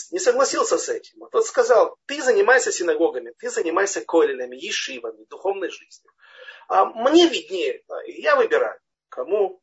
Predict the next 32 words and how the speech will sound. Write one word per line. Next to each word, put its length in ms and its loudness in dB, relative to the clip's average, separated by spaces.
кого, 300 0
кого 200 2
назначать 460 0
главным 420 0
инженером, 540 0
а 100 -10
кого 380 -4
главным 340 -2
инсталлятором 600 0
и 60 -8
так 160 -4
далее". 220 -6
Э, 680 -4
то 80 2
есть 120 2
это 160 4
спор 300 2
такой, 460 0
да, 520 -2
э, 360 -2
э, 220 -6
давний 600 2
и 440 -8
непрекращающийся. 1300 -6
Ифтах 400 0
сказал: 600 4
"Да, 200 -2
да, 200 4
понятно, 400 -2
ты 120 -20
духовный 440 -10
лидер, 340 -18